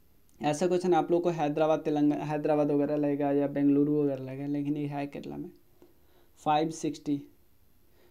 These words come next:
who has recently become the new chairman of Insolvency and Bankruptcy Board of India? रवि मित्तल।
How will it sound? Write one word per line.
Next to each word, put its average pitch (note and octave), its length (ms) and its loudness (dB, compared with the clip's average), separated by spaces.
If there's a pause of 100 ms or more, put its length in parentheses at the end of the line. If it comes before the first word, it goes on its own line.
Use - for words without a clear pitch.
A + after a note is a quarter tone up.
(180)
who G#3+ 220 6
has F#3+ 140 2
recently F3+ 460 4
become F3 280 4
the D#3+ 180 2
new F3 240 4
chairman D3 340 4
of C#3+ 140 -4 (720)
Insolvency D#3 680 2
and E3+ 180 4
Bankruptcy C#3+ 760 2
Board C#3+ 260 2
of C#3+ 100 -2
India? C#3+ 280 0
रवि C#3 340 0
मित्तल। - 360 -6